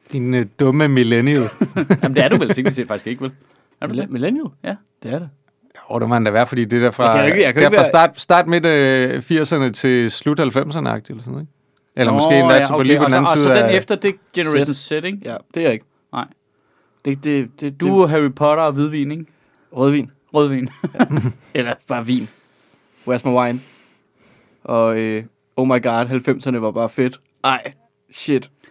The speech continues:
Speaker 2: Ej,
Speaker 3: Jojoer.
Speaker 2: okay.
Speaker 3: Hvad skete der lige? Kan I huske jojoer? Oh my god.
Speaker 1: Men de var
Speaker 3: Tænk,
Speaker 1: også
Speaker 3: at vi
Speaker 1: fede i
Speaker 3: synes, det var
Speaker 1: firserne.
Speaker 2: Jeg skal,
Speaker 3: Ej.
Speaker 2: men
Speaker 1: Jojoer
Speaker 2: jojoer
Speaker 1: kommer tilbage hele tiden.
Speaker 2: Men jojoer er vores.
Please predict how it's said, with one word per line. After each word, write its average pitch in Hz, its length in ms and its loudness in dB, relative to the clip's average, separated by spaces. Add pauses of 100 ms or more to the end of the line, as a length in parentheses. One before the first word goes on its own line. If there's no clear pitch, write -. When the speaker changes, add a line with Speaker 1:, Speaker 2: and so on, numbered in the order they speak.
(140)
Speaker 2:
Ej, 147 80 2
Speaker 3:
Jojoer. 160 440 4
Speaker 2:
okay. - 220 -8
Speaker 3:
Hvad 147 120 0
skete 170 320 0
der 175 60 4
lige? 165 200 -2
Kan 180 120 4
I 170 40 4
huske 196 280 2
jojoer? 202 360 6 (120)
Oh 196 100 0
my 214 60 4 (240)
god. 240 260 2
Speaker 1:
Men 123 140 -6
de 127 120 2
var 120 60 2
Speaker 3:
Tænk, 123 100 8
Speaker 1:
også 240 120 4
Speaker 3:
at 247 60 4
vi 226 40 8
Speaker 1:
fede - 100 8
i - 20 2
Speaker 3:
synes, 262 240 6
det 262 120 2
var 247 100 6
Speaker 1:
firserne. 226 140 -6 (140)
Speaker 2:
Jeg 143 80 -2
skal, 240 180 2 (140)
Speaker 3:
Ej. - 40 -8
Speaker 2:
men 151 100 -2
Speaker 1:
Jojoer 143 260 4
Speaker 2:
jojoer 196 200 6
Speaker 1:
kommer 175 200 4
tilbage 131 220 2
hele 165 200 -2
tiden. 175 280 -6
Speaker 2:
Men 127 100 -6
jojoer 127 360 2
er 175 40 2
vores. 160 460 0